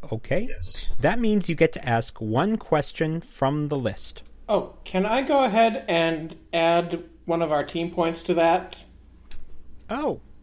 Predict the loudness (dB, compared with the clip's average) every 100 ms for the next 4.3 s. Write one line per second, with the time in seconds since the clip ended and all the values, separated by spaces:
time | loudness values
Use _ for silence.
0 | -16 -6 -2 0 -2 -8 -12 -6 -6 0
1 | 0 0 -2 -6 -4 -4 -4 -8 -8 -8
2 | -16 -20 -20 -20 -20 -18 -18 -20 -20 -6
3 | 2 4 4 2 0 -2 -8 -8 -4 0
4 | 2 2 0